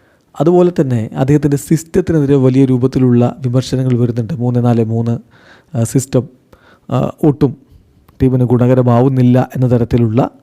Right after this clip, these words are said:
വിമർശനങ്ങൾ വന്നപ്പോൾ അതിനെക്കുറിച്ച് അദ്ദേഹം പറയുന്നത്, "ഞാനാണ് ഈ ക്ലബിൻ്റെ മാനേജർ, ഒരു ബിഗ് ക്ലബിൻ്റെ കോച്ചാണ് ഞാൻ. എന്നിട്ട് ഇവിടെ ഞാൻ എന്ത് ചെയ്യണമെന്ന് മീഡിയ ആണോ തീരുമാനിക്കേണ്ടത്? അത്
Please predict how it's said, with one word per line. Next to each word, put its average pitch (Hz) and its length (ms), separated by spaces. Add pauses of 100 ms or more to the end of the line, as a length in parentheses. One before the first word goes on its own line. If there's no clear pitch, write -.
(920)
വിമർശനങ്ങൾ 135 540
വന്നപ്പോൾ 117 380
അതിനെക്കുറിച്ച് 151 440
അദ്ദേഹം 139 240
പറയുന്നത്, 120 460
"ഞാനാണ് 135 640
ഈ 127 40
ക്ലബിൻ്റെ 120 500
മാനേജർ, 113 560 (800)
ഒരു 131 160
ബിഗ് 131 480
ക്ലബിൻ്റെ 139 360
കോച്ചാണ് 123 520
ഞാൻ. 104 280 (1120)
എന്നിട്ട് 165 640 (300)
ഇവിടെ 160 200
ഞാൻ 170 320
എന്ത് 170 200
ചെയ്യണമെന്ന് 160 680
മീഡിയ 165 540
ആണോ 120 160
തീരുമാനിക്കേണ്ടത്? 120 920 (760)
അത് 147 300